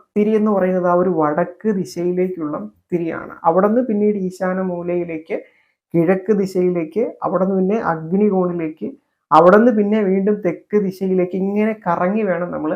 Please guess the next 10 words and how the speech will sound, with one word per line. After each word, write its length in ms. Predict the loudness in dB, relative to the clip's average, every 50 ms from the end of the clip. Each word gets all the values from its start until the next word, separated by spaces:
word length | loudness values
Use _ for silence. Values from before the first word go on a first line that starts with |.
| -6 -8 -6
കൊളുത്തുവാൻ. 600 | -4 -2 -2 -2 -4 -6 -8 -10 -10 -10 -14 -18 _ _ _ _ _ _ -2
ഇനി 180 | 0 0 0 0 -4 -10 -16 _ -6
ഇങ്ങനെ 380 | -2 0 0 2 2 2 2 0
കൊളുത്തി 460 | 0 0 0 2 2 2 0 0 0
വെക്കുന്ന 440 | 0 0 -2 -2 -4 -4 -4 -2 -2 -2
ആ 120 | 0 0 0
ഒരു 220 | 0 0 -2 -4 -4 -6 -8 -8
ദീപം 400 | -4 -2 -2 -2 -2 -4 -8 -12 -14 _ _
അല്ലെങ്കിൽ 320 | -10 -8 -6 -6 -6 -6 -6
വിളക്ക് 420 | -6 -6 -6 -6 -8 -10 -12 -16